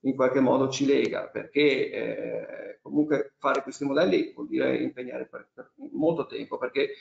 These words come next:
si nasce dal primo modello, quello più embrionale,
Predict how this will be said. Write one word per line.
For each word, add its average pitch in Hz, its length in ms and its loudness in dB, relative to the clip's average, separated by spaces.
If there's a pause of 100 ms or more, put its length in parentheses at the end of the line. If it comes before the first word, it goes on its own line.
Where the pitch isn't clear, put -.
(140)
si - 140 -6
nasce 143 280 2
dal 135 200 2
primo 147 400 6
modello, 147 800 6
quello 135 240 0
più 131 140 -4
embrionale, 131 880 0